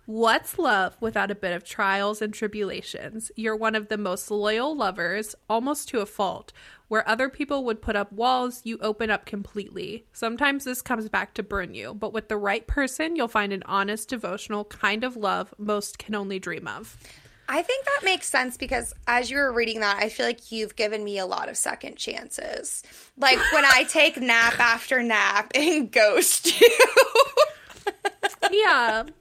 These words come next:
Speaker 1: So I think our bully romance has quite literally formed into a second chance <laughs> romance. Um, still with the one bed trope. Don't get
Speaker 2: No,
Speaker 1: me wrong.
Speaker 2: yes.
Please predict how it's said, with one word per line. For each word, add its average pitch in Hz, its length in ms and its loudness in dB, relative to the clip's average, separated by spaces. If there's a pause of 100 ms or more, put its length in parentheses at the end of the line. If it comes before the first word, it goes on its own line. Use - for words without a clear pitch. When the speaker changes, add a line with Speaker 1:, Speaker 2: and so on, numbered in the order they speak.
(160)
Speaker 1:
So 320 560 0 (160)
I 302 160 2
think 415 440 -4
our 277 240 2
bully 240 360 -6
romance 202 720 -4
has 208 420 -6 (160)
quite 220 600 -8
literally 208 460 -6
formed 202 640 -12
into 190 720 -8
a 196 200 -10
second 226 440 0
chance 220 260 -2 (420)
<laughs> - 400 -20
romance. 202 920 -4 (240)
Um, 196 480 -4 (140)
still 320 380 2
with 302 200 -2
the 277 80 0
one 220 220 2
bed 196 180 0
trope. - 360 -4
Don't 190 220 -4
get 185 120 -4
Speaker 2:
No, 226 100 0
Speaker 1:
me 196 60 -2
wrong. - 180 -2
Speaker 2:
yes. - 280 -14